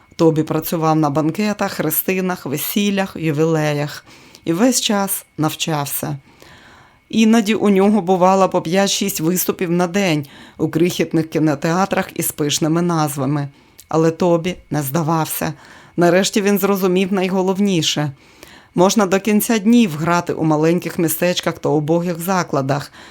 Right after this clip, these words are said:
залишаючись невідомим та невизнаним. Треба було щось зробити. Але проблема зненацька вирішилася сама собою. У холодну грудневу неділю сорок першого року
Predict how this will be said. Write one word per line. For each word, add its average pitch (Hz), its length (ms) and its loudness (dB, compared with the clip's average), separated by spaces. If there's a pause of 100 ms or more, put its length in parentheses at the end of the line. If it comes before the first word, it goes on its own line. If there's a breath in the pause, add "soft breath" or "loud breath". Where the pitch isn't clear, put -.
(160 loud breath)
залишаючись 160 840 0
невідомим 160 800 0
та 156 120 -2
невизнаним. 147 840 -2 (480 soft breath)
Треба 185 260 2
було 185 300 2
щось 156 300 -2
зробити. 151 680 -4 (840 soft breath)
Але 294 220 4
проблема 208 640 0 (360 soft breath)
зненацька 214 580 2
вирішилася 156 1040 0
сама 196 260 2
собою. 139 640 -2 (1600 loud breath)
У 170 60 0
холодну 233 480 4
грудневу 214 500 2
неділю 190 540 0
сорок 170 380 0
першого 165 540 0
року 190 400 -2